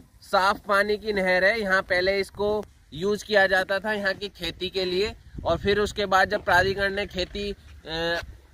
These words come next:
मुआवजा दे के अपने अंडर कर लिए, तो अब इसका यूज़ जहाँ पे अभी मुआवजा नहीं दिया है, उसके लिए यहाँ से पानी जाता है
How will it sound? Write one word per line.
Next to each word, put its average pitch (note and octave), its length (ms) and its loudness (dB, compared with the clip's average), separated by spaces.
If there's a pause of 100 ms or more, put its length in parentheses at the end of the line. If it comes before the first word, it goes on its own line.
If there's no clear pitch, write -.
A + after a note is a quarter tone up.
(280)
मुआवजा F#3 440 2
दे F#3+ 180 -2
के G3+ 140 -4
अपने F#3+ 320 2
अंडर F#3+ 220 2
कर F#3 160 0
लिए, F#3+ 260 0
तो G#3+ 120 -6
अब G3 160 2
इसका G3+ 280 0
यूज़ G#3 360 -2 (320)
जहाँ F3 200 0
पे A3 120 -2
अभी G#3 220 2
मुआवजा G3 440 2
नहीं G3+ 180 0
दिया G3 240 2
है, A3+ 80 6
उसके G3+ 340 -2
लिए G#3 160 -2
यहाँ F#3 180 0
से G3+ 140 -4
पानी F3+ 320 0
जाता E3 300 2
है G3+ 140 -2